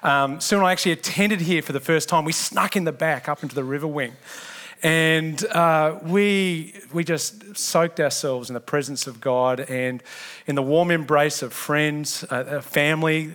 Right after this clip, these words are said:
uh, that you have been for us, uh, for so long. And after we got away, and we were the last, it wasn't the courtyard dash, we were some of the last to leave. Um, as we drove out from the property,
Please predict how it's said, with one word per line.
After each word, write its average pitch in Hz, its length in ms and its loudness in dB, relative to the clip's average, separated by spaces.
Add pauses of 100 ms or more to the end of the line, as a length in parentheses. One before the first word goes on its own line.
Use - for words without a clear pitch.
uh, 147 120 -8 (100)
that 139 160 0
you 139 140 -2
have 120 180 -4
been 135 240 0
for 143 220 -2
us, 139 320 -2 (480)
uh, 135 140 2
for 131 120 -6
so 151 300 2
long. 131 440 -2 (220)
And 143 380 0 (400)
after 185 260 4
we 185 120 4
got 170 160 4
away, 170 260 4
and 160 80 0
we 180 80 2
were 170 80 0
the 156 80 6
last, 160 400 4
it 156 80 -4
wasn't 175 240 2
the 147 40 -6
courtyard 143 580 2
dash, 143 420 2
we 160 100 0
were 143 200 -2
some - 200 -2
of 139 60 -2
the 143 60 4
last 147 420 2
to 156 60 2
leave. 131 400 -2 (480)
Um, 151 520 2
as 190 160 4
we 240 100 2
drove 180 360 2
out 185 320 4
from 175 80 -4
the 156 80 0
property, 156 680 0